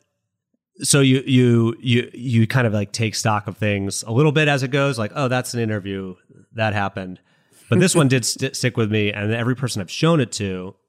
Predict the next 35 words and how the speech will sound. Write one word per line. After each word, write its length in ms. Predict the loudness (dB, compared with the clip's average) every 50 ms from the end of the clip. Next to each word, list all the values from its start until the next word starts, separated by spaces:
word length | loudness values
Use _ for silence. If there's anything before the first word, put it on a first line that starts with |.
| _ _ _ _ -2
um, 560 | 0 0 0 0 -2 -4 -6 -8 -10 -12 -16 _ _ _ _ _ _ _ _ _ _ 0
'cause 280 | 0 0 0 -2 -10 _ -20 -10 -6
I, 120 | -6 -6 -6 _ -16 -20 -20 _ _
one, 240 | -2 0 2 2 4
I 60 | 2
wanted 240 | 2 2 2 2 2
to 40 | 2
know, 140 | 2 2 2
like, 200 | 2 0 -2 -2
do 80 | -2 0
you 40 |
think 200 | 0 0 -2 -2
this, 180 | -2 -4 -4 -4
he's 160 | -6 -8 -8
just 220 | -8 -6 -4 -2 0
sick 180 | 0 0 0
of 100 | 0 0
me 300 | 0 0 0 -2 -4 -8 _
and 100 | -8 -6
he's 260 | -6 -6 -6 -6 -6 -8
just 260 | -8 -8 -6 -2 0
saying 180 | 0 0 0
no 100 | 0 -2 -4
comment 300 | -4 -6 -6 -6 -8 -10
'cause 100 | -12 -6
of 40 | -2
that, 260 | -2 0 0 -2 -4 -8
or 60 | -10 -10
do 40 | -10
you 60 | -10
think 220 | -8 -10 -10 -10
he 100 | -8 -8
was 140 | -8 -8 -8 -8
actually 560 | -10 -10 -12 -14 -14 -12 -14 -14 -16 -18 -20 _ _ _ _ _ _ _ _ _ _ _ _
pro-slavery? 800 | -2 -2 -2 -2 -4 -8 -10 -12 -14 -14 -14 -16 -16 -18 -20 -10